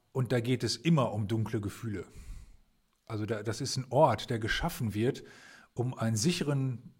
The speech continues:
also die Idee ist eigentlich, einen Safe Space zu schaffen, in dem ich mit einem vertrauenswürdigen Menschen genau über dunkle Gefühle, über Abgründe, über Dramen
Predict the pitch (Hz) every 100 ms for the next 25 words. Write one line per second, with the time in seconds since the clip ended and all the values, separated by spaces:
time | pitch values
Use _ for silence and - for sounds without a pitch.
0 | _ - 110 113 113 123 110 175 139 -
1 | 117 120 110 - 113 - - 196 - -
2 | 156 131 - - 101 107 - 160 170 -
3 | - - - _ 127 117 127 139 143 139
4 | - 127 - 117 110 113 - 120 185 175
5 | 127 143 147 143 127 131 156 120 139 143
6 | - - - _ _ - 120 120 147 170
7 | 165 143 135 110 160 175 160 151 - 147
8 | 143 139 117 117 113 - - - 123 131
9 | 131 127 120 - - 113 104 104 131 170
10 | 110 95